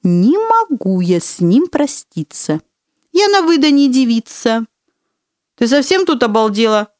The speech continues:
В зеркало давно глядела? Свет мой зеркальце, скажи,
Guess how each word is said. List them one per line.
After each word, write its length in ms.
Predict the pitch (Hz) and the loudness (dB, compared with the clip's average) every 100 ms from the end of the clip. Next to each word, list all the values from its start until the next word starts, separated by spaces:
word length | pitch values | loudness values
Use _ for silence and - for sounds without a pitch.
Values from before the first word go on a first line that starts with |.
| _ _ _ | _ _ _
В 60 | 220 | 0
зеркало 440 | 359 403 320 262 | 0 2 2 2
давно 260 | 262 311 453 571 | 2 2 0 0
глядела? 640 | 381 254 247 220 196 196 - _ _ _ _ _ _ | 0 2 2 2 0 -2 -8 _ _ _ _ _ _
Свет 260 | - 320 | -2 0
мой 140 | 339 339 | 2 2
зеркальце, 520 | 330 349 415 - - 494 - _ | 0 0 -2 -2 -4 -6 -10 _
скажи, 600 | - - 302 277 254 285 | -12 -2 2 2 2 0